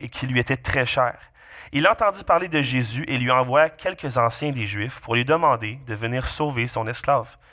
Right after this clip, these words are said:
Ils arrivèrent auprès de Jésus et le supplièrent d'une manière présente en disant, pressante, excuse-moi, en disant, « Il est digne que tu lui accordes cela,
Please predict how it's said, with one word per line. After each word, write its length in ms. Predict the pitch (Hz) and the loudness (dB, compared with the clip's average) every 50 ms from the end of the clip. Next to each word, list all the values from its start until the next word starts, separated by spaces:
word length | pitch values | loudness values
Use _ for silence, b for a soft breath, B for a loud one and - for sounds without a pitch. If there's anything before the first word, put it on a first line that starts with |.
| B B B B B B B | B B B B B B B
Ils 200 | B 127 127 135 | B 0 2 2
arrivèrent 380 | 156 147 151 151 160 180 196 - - - | 2 2 2 2 2 2 2 0 -4 -10
auprès 280 | - 143 - - 160 147 | -10 -8 -6 -4 -4 -2
de 100 | 139 127 | -2 -2
Jésus 440 | 120 120 117 107 113 127 151 120 - - | -2 -2 -4 -4 -6 -6 -8 -10 -8 -4
et 100 | 131 127 | -2 -2
le 100 | 127 123 | 0 0
supplièrent 600 | - - - 175 - - 170 175 170 180 185 175 | 0 0 0 -2 -4 -2 2 4 4 4 4 2
d'une 140 | 139 131 | 0 -2
manière 400 | 127 120 120 127 131 131 135 - | 0 0 2 2 2 2 2 0
présente 540 | - - 175 175 147 131 117 110 117 123 - - | -2 -2 0 2 4 4 4 2 0 -2 -6 -4
en 140 | - 113 110 | -2 -2 0
disant, 340 | 113 107 110 110 104 117 - b b b b b | 0 0 2 2 2 0 -2 b b b b b
pressante, 360 | - 156 160 156 - 135 127 | 0 0 2 4 4 2 2
excuse-moi, 400 | 123 - - 110 104 107 113 110 | 0 -2 -6 -6 -4 -2 -2 -2
en 20 | |
disant, « 300 | 107 104 101 107 110 135 - B B B B B B B B | -2 -4 -6 -8 -8 -10 -10 B B B B B B B B
Il 120 | B 190 196 | B 2 2
est 80 | 208 | 4
digne 300 | 180 - - 214 233 240 | 4 4 2 2 2 2
que 100 | 233 196 | 0 -2
tu 180 | 165 - - 170 | -2 -2 -2 0
lui 120 | 170 170 | 4 4
accordes 280 | 156 156 - 185 185 180 | 4 4 4 2 2 2
cela, 460 | - 175 170 175 185 - - - | 2 2 4 4 4 4 2 -4